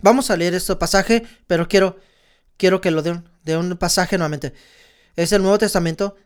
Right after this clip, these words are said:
fue escrito en un lengua griega. Cada vez que leemos en inglés, fue tra-, fue traducida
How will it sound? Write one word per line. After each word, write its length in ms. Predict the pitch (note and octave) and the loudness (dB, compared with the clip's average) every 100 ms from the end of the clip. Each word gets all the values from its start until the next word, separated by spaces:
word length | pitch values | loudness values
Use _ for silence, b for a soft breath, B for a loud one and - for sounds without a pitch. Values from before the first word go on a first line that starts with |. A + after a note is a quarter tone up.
| _ | _
fue 580 | - - - E3+ D#3+ - F3 - - - _ _ _ _ _ _ _ _ _ _ _ - | -20 -20 -4 -2 -2 -4 -8 -6 -12 -16 _ _ _ _ _ _ _ _ _ _ _ 0
escrito 480 | G#3 F#3 F3+ F#3 | 0 2 0 0
en 200 | F#3+ E3+ | 0 -2
un 160 | F3 F3 b b b b _ _ _ _ _ _ _ _ _ _ _ _ _ _ | -2 -6 b b b b _ _ _ _ _ _ _ _ _ _ _ _ _ _
lengua 320 | F#3 F#3 F#3+ | 0 2 0
griega. 460 | F3 G3 F3 D#3 E3+ | 4 4 4 0 -2
Cada 200 | F3+ D#3 | -2 0
vez 200 | G3+ - | 0 0
que 180 | G3 E3 | 0 0
leemos 400 | D#3+ D#3 F#3 G3+ | 2 2 0 0
en 100 | G#3+ | -2
inglés, 360 | G3+ F#3+ A3+ B B B B | 2 2 2 B B B B
fue 300 | - - D#3+ | -10 -2 0
tra-, 380 | D#3+ E3 D#3+ F3 - - - - _ _ _ _ _ _ _ _ _ | 2 0 -2 -10 -18 -20 -20 -20 _ _ _ _ _ _ _ _ _
fue 160 | F3 E3+ | -2 -2
traducida 720 | - G3+ A#3+ G3 F3+ F3+ F3+ | 0 0 0 -2 -2 -2 -4